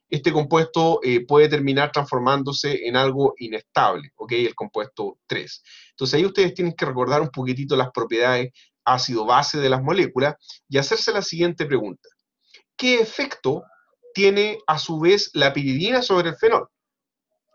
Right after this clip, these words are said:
¿Ok? Porque todo este tiempo hicimos el análisis de lo que le conectamos acá, qué efecto tiene en la piridina.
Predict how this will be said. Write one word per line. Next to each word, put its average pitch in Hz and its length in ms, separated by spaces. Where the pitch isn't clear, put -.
¿Ok? 127 160
Porque 123 420
todo 151 160
este 165 180
tiempo 175 280
hicimos 160 300
el 147 100
análisis 147 500
de 165 260
lo 127 220
que 131 80
le 127 100
conectamos 170 720
acá, 226 360
qué 175 120
efecto 175 360
tiene 170 460
en 117 160
la 113 120
piridina. 175 520